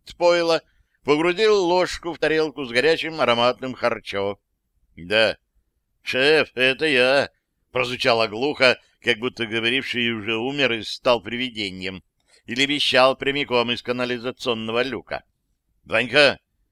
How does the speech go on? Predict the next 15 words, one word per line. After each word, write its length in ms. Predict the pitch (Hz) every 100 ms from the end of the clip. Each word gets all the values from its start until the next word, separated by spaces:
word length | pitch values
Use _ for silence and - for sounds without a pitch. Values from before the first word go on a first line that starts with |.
| _ _
Семен 400 | - 135 135 123
поднял 400 | 123 120 123 117
вверх 220 | 117 95
палец, 380 | 127 135 123 -
и 60 |
гомон 340 | 104 120 127 117
за 100 | 113
столом 380 | - 113 120 120
стих. 360 | 101 107 - _ _ _ _
«Где 280 | 90 117 117
тебя 240 | 127 127
черти 400 | - 147 123 139
носят?» 500 | 131 120 110 95 - _ _ _ _ _
«Не 260 | 110 127 127
скажу», 560 | 151 151 127 120 127